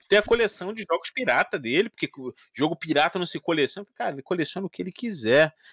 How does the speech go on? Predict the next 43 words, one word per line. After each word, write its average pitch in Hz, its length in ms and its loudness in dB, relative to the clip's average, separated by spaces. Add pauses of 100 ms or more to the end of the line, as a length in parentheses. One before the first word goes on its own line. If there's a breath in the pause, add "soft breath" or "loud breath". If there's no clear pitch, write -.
Você - 140 -8
tá 170 140 0
vendo 196 180 2
o 160 60 0
jogo 170 340 4
aqui 170 160 2
atrás, 160 480 2
mano, 131 200 -4
eu 127 40 -4
não 131 80 -4
coleciono 185 400 -4
o 302 60 4
jogo, 302 240 2
não. 233 80 2
Eu 180 80 2
coleciono 185 400 0
lembranças. 196 600 4 (380 loud breath)
Eu 170 80 -2
me 180 80 4
lembro 202 180 4
de 185 60 -10
quando 190 160 2
eu 190 60 4
quebrei 165 340 4
a 170 80 6
cara 170 320 6
ali, 160 180 4
ó, 170 100 8
por 170 200 0
exemplo, 135 560 -2 (340 soft breath)
alugando 156 760 4
o, 139 1300 2
o, 123 400 4
o - 20 4
Rastan 156 340 0
Saga 147 340 4
dois, 143 460 4
e 123 80 2
hoje 127 140 4
eu 127 60 2
tenho 135 240 -4
ele 120 120 -4
ali. 147 320 -4